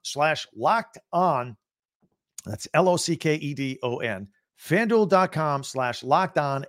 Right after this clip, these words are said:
and make your first bet a layup. FanDuel, official partner of the N F L.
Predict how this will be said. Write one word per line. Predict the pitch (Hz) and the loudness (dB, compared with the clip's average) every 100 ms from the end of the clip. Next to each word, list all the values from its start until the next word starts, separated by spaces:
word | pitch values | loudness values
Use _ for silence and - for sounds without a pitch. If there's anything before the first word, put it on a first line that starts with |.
| - | -6
and | 117 | -2
make | 139 170 | -2 -2
your | 117 - | -6 -2
first | 170 185 - - | 4 4 2 -8
bet | 110 151 147 151 - _ _ | -2 4 6 4 -2 _ _
a | 135 | -2
layup. | 127 120 139 123 85 - _ - | -2 0 0 0 -4 -10 _ -2
FanDuel, | 190 202 120 80 - | 0 2 -2 -8 -14
official | - - 175 190 | -6 -2 0 -2
partner | - 220 220 127 120 - _ _ | 4 4 6 0 -2 -6 _ _
of | 123 156 160 | 0 2 2
the | 185 190 | -2 0
N | 151 | 2
F | 160 151 | 2 4
L. | 170 185 - | 2 2 -4